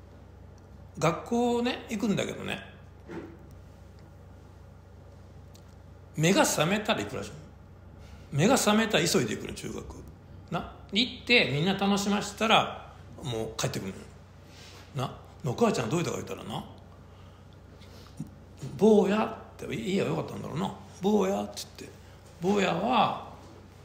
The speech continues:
本当にね、あの、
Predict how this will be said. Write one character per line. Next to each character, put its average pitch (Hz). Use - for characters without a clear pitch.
本 262
当 247
に 220
ね、 202
あ 123
の、 113